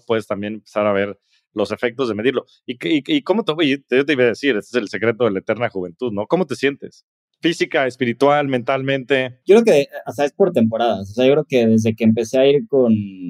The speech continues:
Speaker 2: con Clau a hacer todo lo de health coach, o sea, tengo muchísima energía, ¿no? Este, y me siento, o sea, es más, yo creo que pasé una etapa en los veinticinco a los treinta que siempre estaba cansado. Y ahorita me siento con mucha más energía que si tuviera veinticinco años.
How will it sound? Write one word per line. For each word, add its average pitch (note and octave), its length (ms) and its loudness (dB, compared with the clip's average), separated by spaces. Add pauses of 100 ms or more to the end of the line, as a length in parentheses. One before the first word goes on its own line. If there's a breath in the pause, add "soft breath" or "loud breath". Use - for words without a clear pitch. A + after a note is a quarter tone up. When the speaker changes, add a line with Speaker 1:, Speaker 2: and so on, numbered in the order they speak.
(140)
Speaker 2:
con A2 200 -2
Clau A#2+ 320 -2
a - 20 0
hacer A2+ 240 -4
todo B2 120 -4
lo G#2 100 -2
de F#2+ 200 -10
health A2 280 -4
coach, B2+ 320 -6
o A2 60 -6
sea, G#2 140 -6
tengo A2+ 240 2
muchísima A2 540 0
energía, F#2+ 400 -10 (220)
¿no? D#3 240 -18 (560)
Este, G#2+ 880 -4
y A#2 100 -2
me A2+ 100 2
siento, C3 440 0
o B2 80 -4
sea, B2+ 140 -4
es A#2+ 120 -2
más, B2 340 -2
yo B2 180 0
creo D3+ 140 -6
que A2+ 160 -6
pasé A2+ 240 -6
una B2+ 120 0
etapa A#2 360 -4
en A2+ 80 0
los G2+ 160 -6
veinticinco A2 680 -4
a A2 40 -2
los F#2+ 200 -10
treinta G#2+ 340 -8
que - 60 -20
siempre A2+ 280 -6
estaba A2 220 -2
cansado. - 400 -12 (580)
Y A#2 80 -4
ahorita B2+ 200 2
me B2+ 100 2
siento C3 240 -2
con A#2 160 2
mucha D#3+ 340 2
más C#3 160 0
energía A#2+ 360 -4
que B2 80 -12
si A2+ 100 -20
tuviera G#2+ 240 -2
veinticinco G2+ 520 -8
años. - 120 -18